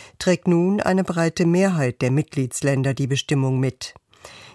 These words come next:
Der italienische Innenminister Piantedosi hingegen verließ das Treffen vorzeitig. Die italienische Zeitung La Stampa berichtet unter Berufung auf Regierungskreise,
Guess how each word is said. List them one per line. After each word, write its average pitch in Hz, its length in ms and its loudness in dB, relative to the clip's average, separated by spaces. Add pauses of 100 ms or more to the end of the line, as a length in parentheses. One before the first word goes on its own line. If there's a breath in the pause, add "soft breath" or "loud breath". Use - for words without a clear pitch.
(120)
Der 175 220 4
italienische 185 580 2
Innenminister 170 760 0
Piantedosi 156 1120 0
hingegen 196 640 2
verließ 170 480 -2
das - 220 0
Treffen 156 340 -2
vorzeitig. 135 1000 -2 (360 loud breath)
Die - 100 -4
italienische 143 680 0
Zeitung 143 400 0
La 143 100 0
Stampa 185 440 0
berichtet 175 440 -2
unter 156 260 -2
Berufung 156 600 0
auf 127 400 -2
Regierungskreise, 165 1120 0